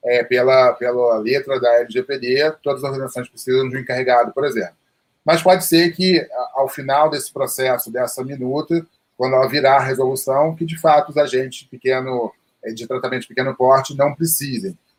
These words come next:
Sendo que aí tem algumas coisas relevantes, né? É, as organizações que tratam dados pessoais sensíveis, elas não vão poder ser co-, estarem,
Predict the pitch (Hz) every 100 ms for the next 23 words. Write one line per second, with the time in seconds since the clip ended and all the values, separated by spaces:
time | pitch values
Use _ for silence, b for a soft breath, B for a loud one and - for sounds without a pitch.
0 | _ _ _ - 175 175 190 202 151 135
1 | 107 - - 139 135 160 156 165 160 156
2 | 156 160 151 170 139 117 95 - 110 123
3 | 123 - 123 127 120 123 123 139 147 147
4 | 117 139 123 - 131 - 143 151 160 170
5 | 143 139 139 139 - 127 127 120 117 127
6 | 113 - 127 117 113 117 120 113 123 135
7 | 135 143 117 117 117 - _ _ _ -
8 | 131 123 - 123 113 113 - 135 143 131